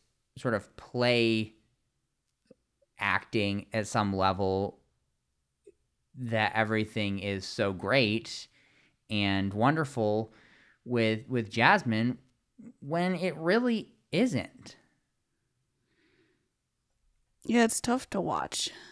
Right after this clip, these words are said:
Speaker 2: It's like she's getting taken advantage of, kind of. And she has no idea all the stuff he's saying.
Speaker 1: Yeah, and it's just, like, it's not, like, it's not, that's the other thing. It's not helpful at all. It's not helpful to her.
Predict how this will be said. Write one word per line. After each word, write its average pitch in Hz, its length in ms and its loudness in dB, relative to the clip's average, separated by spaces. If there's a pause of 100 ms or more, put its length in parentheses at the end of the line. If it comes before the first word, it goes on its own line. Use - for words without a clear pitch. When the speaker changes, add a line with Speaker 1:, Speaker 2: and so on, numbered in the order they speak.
(160)
Speaker 2:
It's - 140 -14
like 196 140 0
she's - 280 0
getting 180 460 0
taken 180 340 -2
advantage 185 520 -2
of, 208 520 2 (280)
kind 220 320 -2
of. 226 300 0 (1120)
And 185 120 -2
she 180 100 -2
has 180 120 0
no 175 180 2
idea 175 580 -2 (480)
all - 140 -8
the 180 80 -4
stuff - 240 -8
he's - 180 -6
saying. 170 480 0 (520)
Speaker 1:
Yeah, 202 300 -4
and 160 120 -4
it's 165 240 -6
just, 185 280 -6
like, 151 240 -4 (1400)
it's 170 220 0
not, 202 340 2
like, 175 160 0
it's 165 140 -4
not, 202 300 2 (360)
that's 180 220 2
the 165 140 4
other 147 140 6
thing. 117 180 -2
It's 127 140 -2
not 233 320 2
helpful 190 440 2
at 95 80 4
all. 92 60 2
It's 110 140 -2
not 226 140 6
helpful 180 360 4
to 151 100 2
her. 98 440 -2